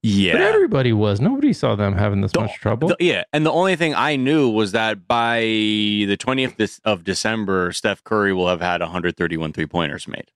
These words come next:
Speaker 1: That was just something when I was just like, "Let me just pull some out the air."
Speaker 2: But it ca-, like, h-, how close were you on that one? How many does
Speaker 1: Let
Speaker 2: he
Speaker 1: me look.
Speaker 2: actually have?
Speaker 1: Um, so at four, we have Malik Beasley with one ten, Buddy Hield one thirteen, Anthony Simons one sixteen,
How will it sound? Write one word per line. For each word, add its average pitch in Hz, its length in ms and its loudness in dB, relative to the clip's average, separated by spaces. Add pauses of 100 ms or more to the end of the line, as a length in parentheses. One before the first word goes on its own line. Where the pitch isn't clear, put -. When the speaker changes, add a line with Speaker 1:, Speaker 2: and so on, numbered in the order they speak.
(100)
Speaker 1:
That 110 160 -4
was 101 120 -8
just 90 120 -12
something 92 220 -2
when 82 80 -4
I 80 60 -2
was 82 60 -6
just 85 120 -10
like, 131 120 0
"Let 226 60 0
me 233 60 2
just 165 160 0
pull 156 100 2
some 131 140 -2
out 98 160 -2
the 143 100 2
air." 82 220 -4 (580)
Speaker 2:
But 170 100 2
it 208 100 -4
ca-, 170 300 -4
like, 165 280 0
h-, - 80 -2
how 175 240 2
close 139 340 -2
were 110 120 -2
you 98 140 -2
on 95 120 -2
that 98 160 -2
one? 104 100 -4
How 139 140 0
many 139 240 0
does 113 200 0
Speaker 1:
Let 110 100 2
Speaker 2:
he 110 100 0
Speaker 1:
me 101 80 0
look. 101 80 2
Speaker 2:
actually 98 180 -4
have? 110 240 -2 (320)
Speaker 1:
Um, 87 420 -4
so 90 460 0
at - 180 -4
four, 113 460 0
we 107 100 0
have 95 140 -2
Malik 95 300 -4
Beasley 95 340 -2
with 90 120 -2
one 92 220 -2
ten, 95 300 -2
Buddy 95 220 -2
Hield 95 280 -2
one 92 140 -4
thirteen, 92 460 -4
Anthony 98 340 -6
Simons 95 300 -4
one 95 140 -4
sixteen, 95 380 -6